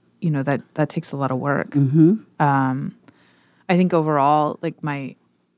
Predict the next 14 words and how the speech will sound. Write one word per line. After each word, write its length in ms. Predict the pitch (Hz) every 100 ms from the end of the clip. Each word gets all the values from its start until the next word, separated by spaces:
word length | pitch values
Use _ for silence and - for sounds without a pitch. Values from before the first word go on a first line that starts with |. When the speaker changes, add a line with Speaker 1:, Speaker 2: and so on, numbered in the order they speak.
| _ _ _ _ -
Speaker 1:
you 340 | 160 185 190
all, 500 | 156 139 139 160 208
that 220 | 208 156
was 160 | 156 156
another 280 | 151 147 151
one 180 | 151 151
that 80 |
I 120 | 147 143
tried 340 | - 160 147
to 40 | 151
make 160 | 139
sure 140 | - 147
I 80 |
elevated 720 | 135 147 156 170 190 220 262